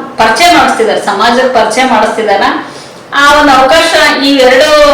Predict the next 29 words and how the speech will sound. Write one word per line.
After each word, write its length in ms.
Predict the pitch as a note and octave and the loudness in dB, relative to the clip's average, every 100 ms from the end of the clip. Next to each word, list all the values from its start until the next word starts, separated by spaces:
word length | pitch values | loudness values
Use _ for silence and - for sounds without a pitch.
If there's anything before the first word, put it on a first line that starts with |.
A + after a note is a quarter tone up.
| C4+ C4 - | 2 0 0
ಸಂಸ್ಥೆಯಿಂದ 580 | A#3+ - C4 B3 A#3+ | -2 -2 0 2 2
ಸಿಕ್ಕಿದೆ 340 | A#3+ A3+ A#3+ A#3+ | 0 -4 -2 0
ಅಂತ 160 | A#3 | 0
ಹೇಳಕ್ 300 | A3 G#3+ G#3+ | 0 -2 -2
ಇಷ್ಟಪಡ್ತೀನಿ 520 | A3 G#3+ G3+ F#3+ G3 F#3+ | -4 -4 -4 -4 -6 -8
ಮೊದಲನೇದಾಗಿ. 480 | F#3 F#3 F#3+ F#3+ | -6 -6 -6 -6
ಅದೇ 220 | A#3 G#3 C4 | -4 -2 0
ರೀತಿ 640 | C#4 C4 C4+ C#4 - - - | -2 -2 -4 -6 -8 -14 -4
ಮಹಿಳೆಯರು, 560 | A#3+ C4+ C#4+ D4+ C#4+ C#4 | 0 2 2 2 2 2
ಯುವಕರು, 640 | C4+ B3+ B3 G#3 - - B3 A#3+ | 0 -2 -4 -4 -6 -10 -6 -4
ಯುವಕರು 800 | B3 D#4 D#4 D#4+ D#4 D#4 D#4 - - - - - - | -2 -2 -2 0 0 0 -2 -12 -20 -20 -20 -14 -6
ಈ 240 | B3 B3 | -4 -2
ಕೆಟ್ಟ 260 | C4+ C4+ E4+ D#4 | 0 0 0 0
ಚಟಗಳಿಗೆ, 540 | C#4 C#4 C4+ B3 A#3+ | 0 2 2 2 2
ಈ 220 | A#3 A#3 | 0 -2
ಗುಟ್ಕಾ, 600 | G#3+ A#3+ A#3+ B3+ A#3 A#3 | -4 -4 -2 0 2 2
ಡ್ರಿಂಕ್ಸ್, 540 | A3 A3+ A3+ A3+ A3 G#3+ | 0 -2 -2 0 0 0
ಸಿಗರೇಟು, 760 | G#3 A3 A3+ A#3 G#3+ G#3 G#3 - - | -2 -2 -2 -2 -2 -2 -6 -8 -4
ಅದರಿಂದ 380 | A3+ B3+ C4 | -2 0 0
ತುಂಬಾನೇ 720 | C#4+ C#4+ B3 C4+ C#4+ D#4+ E4 E4+ D4+ C4+ B3+ | 0 0 0 2 2 2 2 0 0 0 0
ಹಾಳಾಗ್ತಿದೆ 720 | - A3+ B3+ C4 C4 B3 A#3 | 0 0 2 2 2 0 0
ನಮ್ಮ 180 | G#3+ G#3+ | -2 -4
ಸಮಾಜ. 480 | G3 G3 A3 A3+ G#3 G#3 - - - - A3+ | -4 -4 -2 -2 -2 -4 -6 -14 -18 -8 0
ದಯವಿಟ್ಟು 340 | A#3 C#4+ C#4+ | 2 2 2
ಈ 160 | D4 C4+ | 0 2
ಯುವಕರಲ್ಲಿ 420 | C4+ C#4 C#4 B3+ | 0 0 0 2
ಅದನ್ನ 180 | A3+ A3 | 0 0
ಹೇಳಕ್ 360 | G#3 A#3+ B3 | 0 0 0
ಇಷ್ಟಪಡ್ತೀನಿ. 760 | B3 A#3 G3 G3+ G#3 G3+ G3 G3+ | 0 -2 -2 -4 -6 -8 -8 -12